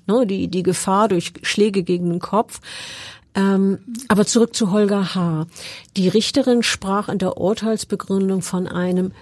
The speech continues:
besonders aggressiven und rücksichtslosen Verhalten, das Holger H. an den Tag gelegt habe. Wieder Zitat: „Alles, was passiert in ihrem Leben, beziehen sie auf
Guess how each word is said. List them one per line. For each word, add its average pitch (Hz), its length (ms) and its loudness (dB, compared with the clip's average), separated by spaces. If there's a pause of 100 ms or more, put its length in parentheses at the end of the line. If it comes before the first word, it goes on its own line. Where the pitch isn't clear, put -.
(180)
besonders 208 840 2
aggressiven 220 920 0
und 180 220 -2
rücksichtslosen 165 1200 0
Verhalten, 170 600 0
das 170 160 0
Holger 165 300 2
H. 160 140 0
an 165 80 0
den 165 120 2
Tag 170 280 0
gelegt 185 360 -2
habe. 190 400 2 (1600)
Wieder 185 220 4
Zitat: 180 640 -2 (180)
„Alles, 302 560 2 (120)
was 196 220 -2
passiert 277 640 0
in 240 140 -2
ihrem 214 340 0
Leben, 196 480 0
beziehen 175 640 0
sie 202 200 -2
auf - 180 -6